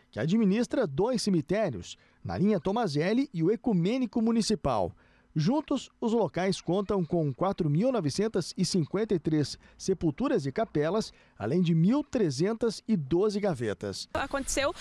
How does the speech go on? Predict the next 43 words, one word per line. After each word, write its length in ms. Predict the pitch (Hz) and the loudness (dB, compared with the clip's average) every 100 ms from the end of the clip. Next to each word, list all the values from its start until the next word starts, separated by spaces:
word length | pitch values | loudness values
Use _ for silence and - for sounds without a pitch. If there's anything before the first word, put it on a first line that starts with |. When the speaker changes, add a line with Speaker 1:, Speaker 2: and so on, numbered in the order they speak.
| - - | -12 -6
Speaker 2:
com 160 | 294 277 | 0 0
antecedência 580 | 269 277 277 240 359 381 | 0 -2 -2 -2 0 0
justamente 480 | 403 427 359 381 | 0 2 0 0
pra 200 | 403 359 | 0 0
chegar 260 | 349 339 320 | 0 -2 -2
perto 240 | 330 311 | -2 -2
dos 160 | 320 311 | 0 0
finados, 260 | 311 302 311 | -2 -2 0
tá 120 | 339 | -2
tudo 180 | 339 330 | 0 0
organizado, 580 | 320 320 339 277 262 | 0 0 0 0 -2
né? 200 | 208 190 226 - - | -2 -4 -6 -10 -6
A 100 | 208 | -6
gente 280 | 208 233 - | -4 -4 -4
fez 320 | 233 220 214 | -2 0 0
a 100 | 202 | -2
pintura 540 | - 254 269 285 262 202 | -2 -2 0 0 -2 -4
aqui 280 | 220 240 349 | -6 -2 0
desse 240 | 466 415 | 0 0
cemitério, 480 | 370 311 285 247 285 | 0 0 0 0 2
no, 160 | 311 233 | 2 2
da 140 | 220 | 0
linha 180 | 226 240 | 0 -2
Tomazelli, 600 | 262 254 240 254 262 285 - - | 0 -2 0 0 0 -4 -6 -6
houve 260 | 254 254 277 | -2 0 -2
o 40 | |
corte 300 | 277 262 247 | 0 -2 -2
da 140 | 269 269 | -4 -2
grama, 480 | 294 311 320 311 285 | 0 0 0 0 0
a 100 | 262 | -2
pintura 360 | 269 262 262 240 | -2 0 0 0
do 120 | 254 | 2
muro, 480 | 285 311 311 294 269 | 4 4 4 2 0
vai 120 | 247 | 0
ter 120 | 269 | -2
a 60 | 262 | 0
pintura, 440 | 254 254 262 254 - | 0 2 2 0 -2
o 100 | 247 | -2
término 400 | - 269 285 262 | 0 -2 0 0
da 80 | 233 | 0
pintura 380 | 240 233 240 | 0 0 0
do 80 | 233 | 2
altar. 480 | 247 277 294 294 311 | -2 0 -2 0 -4